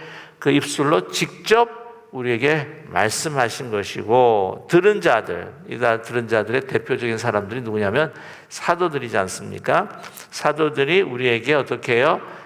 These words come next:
그 말씀이 맞다고 확증한 것이다. 그 확증한 고백 위에, 그 사도들의 고백 위에 어떻게 됐습니까?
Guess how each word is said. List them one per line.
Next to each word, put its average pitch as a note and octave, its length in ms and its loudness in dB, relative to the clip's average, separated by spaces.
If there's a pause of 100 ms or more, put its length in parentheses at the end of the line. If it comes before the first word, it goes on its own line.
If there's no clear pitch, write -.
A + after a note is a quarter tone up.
그 - 100 -8
말씀이 A2+ 460 0
맞다고 G#2+ 380 0
확증한 D3+ 760 -4
것이다. F#2+ 580 -2
그 D#3 100 0
확증한 F#3 640 2 (440)
고백 D#3+ 460 6
위에, C#3 640 2 (280)
그 D3+ 120 -4
사도들의 D3 580 0
고백 B2+ 440 2
위에 B2 460 2 (280)
어떻게 C#3 220 2
됐습니까? C3+ 760 0